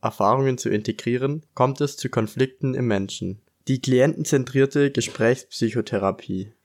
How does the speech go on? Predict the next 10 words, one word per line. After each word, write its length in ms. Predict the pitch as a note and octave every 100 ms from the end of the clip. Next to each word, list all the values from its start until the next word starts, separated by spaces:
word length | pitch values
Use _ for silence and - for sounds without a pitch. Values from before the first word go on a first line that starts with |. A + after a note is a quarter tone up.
| _ -
In 160 | B2+
jedem 280 | B2+ D#3+ E3
Menschen 420 | B2 C3+ - D3
liegt 240 | B2 A2+ -
die 80 | A2
Tendenz 540 | A#2+ G#2+ A#2 C3+ -
zur 120 | D3
Selbstverwirklichung. 1160 | B2 G#2+ G2+ - G2 G2 F#2+ - - F#2 F#2+ A2+ _ _
Das 200 | - A2+
Therapieziel. 920 | - C3 C3 - A#2 - - F#2 G2